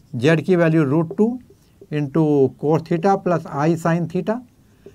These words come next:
यदि हम इक्वेशन नंबर इसको टू लिख दें, इसको इक्वेशन नंबर वन लिख लें, तो from one and two, from one and two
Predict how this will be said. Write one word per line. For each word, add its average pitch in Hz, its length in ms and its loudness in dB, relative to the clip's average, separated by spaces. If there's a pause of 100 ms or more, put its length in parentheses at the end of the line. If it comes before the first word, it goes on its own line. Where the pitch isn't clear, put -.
(160)
यदि 160 160 0
हम 185 100 2
इक्वेशन 175 280 0
नंबर 180 200 2
इसको 170 200 -2
टू 196 200 2
लिख 185 140 4
दें, 180 160 0
इसको 165 200 -2
इक्वेशन 165 380 -2
नंबर 165 220 0
वन 156 140 0
लिख 170 160 -2
लें, 156 180 -2 (720)
तो 139 560 4 (1040)
from 208 240 10
one 185 120 8
and 175 180 4
two, 170 160 4 (880)
from 151 240 0
one 147 160 0
and 202 200 0 (760)
two 202 360 8